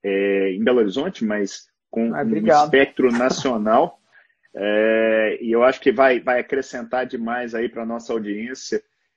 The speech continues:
Speaker 1: e falar um pouquinho dessa interface, como você bem diz, entre a oncologia e a nefrologia. Então, primeiramente, Alexandre, obrigado aí pela presença, é um prazer ter você aqui comigo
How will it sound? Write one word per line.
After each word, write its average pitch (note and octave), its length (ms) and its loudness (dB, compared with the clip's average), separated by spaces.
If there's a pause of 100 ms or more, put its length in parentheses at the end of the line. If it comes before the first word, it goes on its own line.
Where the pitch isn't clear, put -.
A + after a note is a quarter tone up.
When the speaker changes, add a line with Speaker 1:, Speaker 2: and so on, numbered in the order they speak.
(120)
Speaker 1:
e - 100 -20
falar A2+ 220 2
um A#2 60 -6
pouquinho A#2 280 -6
dessa A#2+ 220 -2
interface, B2 640 -2
como A#2 160 -4
você A2 160 -2
bem A2+ 240 0
diz, A2+ 320 -2
entre A#2 520 -2
a A#2 140 2
oncologia A#2 720 0 (200)
e A2 80 -4
a A2 60 0
nefrologia. A2+ 640 -2
Então, C#3 340 2 (260)
primeiramente, D3 600 2
Alexandre, C3+ 320 -4
obrigado C3 540 2
aí B2+ 120 0
pela B2 220 -2
presença, A#2+ 580 -6
é B2 40 -10
um - 20 -14
prazer A#2+ 400 0
ter A#2 160 -2
você A#2 220 -6 (260)
aqui A#2+ 140 -4
comigo C3+ 580 2